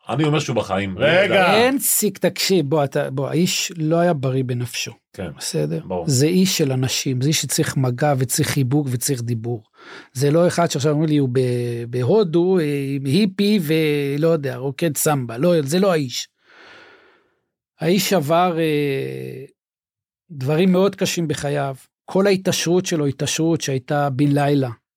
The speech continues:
Speaker 3: והנפילה שלו, והסכסוך שלו עם בן משפחה, והוא היה בסטרס מאוד גדול, והיציאה שלו ל-, לים, שהאוקיינוס סוער, היא יציאה לא הגיונית. והוא יצא עם ה-, קוראים לזה יכטה שלו, זה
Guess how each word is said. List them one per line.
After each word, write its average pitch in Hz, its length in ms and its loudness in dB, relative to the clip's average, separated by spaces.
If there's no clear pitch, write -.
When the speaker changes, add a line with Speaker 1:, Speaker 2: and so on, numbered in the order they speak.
Speaker 3:
והנפילה 151 640 0
שלו, 147 480 0
והסכסוך 127 520 -4
שלו 147 240 0
עם 139 300 0
בן 151 180 2
משפחה, 135 540 -4
והוא 143 220 0
היה 175 200 4
בסטרס 170 540 0
מאוד 160 240 2
גדול, 127 460 -4
והיציאה 139 840 0
שלו 185 280 0
ל-, 135 120 0
לים, 156 640 2
שהאוקיינוס 185 720 0
סוער, 180 500 0
היא 151 320 -4
יציאה 196 540 0
לא 190 160 4
הגיונית. 165 640 0
והוא 139 240 2
יצא 156 360 2
עם 196 220 4
ה-, 143 280 0
קוראים 160 220 2
לזה 139 200 2
יכטה 156 380 0
שלו, 185 440 2
זה 139 280 -2